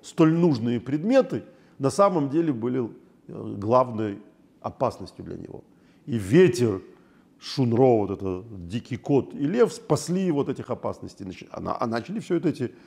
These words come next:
ужасные люди в этом городе, не пустив к себе его на порог. Это вот одна позиция, которую мы сегодня будем разбирать. То есть Раби Акива говорит,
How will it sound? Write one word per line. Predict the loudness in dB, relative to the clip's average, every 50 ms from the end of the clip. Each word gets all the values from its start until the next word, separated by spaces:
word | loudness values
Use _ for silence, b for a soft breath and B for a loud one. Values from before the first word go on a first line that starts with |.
| b b b -10
ужасные | -2 0 0 0 0 0 0 0
люди | 0 0 0 0 -2
в | -2
этом | -2 -4 -4 -2
городе, | -2 0 0 2 2
не | 0 0
пустив | -2 -4 -10 -6 -6 -6 -6
к | -6
себе | -6 -6 -4 -4
его | -4 -4 -4
на | -6 -8
порог. | -8 -10 -12 -12 -14 -16 _ _ _ _ _ _ _ _ _ _ _ _ _ _ _ _ _ _ _ _ _ _ _ _ _ _ -12 b b b b b b b b b b b b b b b 6
Это | 6 8 8 8 8
вот | 8 8 8 6 4 -2 -10 -14 -6 -4
одна | -2 2 4 6 6 6
позиция, | 6 2 -2 0 -2 -4 -2 2 4 6 6 6 4 -2 -10 -16 -12
которую | -6 -2 0 2 2 2
мы | 0 0
сегодня | -2 -2 -2 -2 -2 -4
будем | -4 -4 -6 -6 -6
разбирать. | -6 -6 -6 -6 -6 -6 -8 -10 -14 -20 _ _ _
То | -4 -2
есть | -2 -4 -6 -14 -20 _ _ -6 0
Раби | 4 4 6 8 8
Акива | 6 6 6 2 0 2 2
говорит, | 2 2 2 2 2 0 -2 -4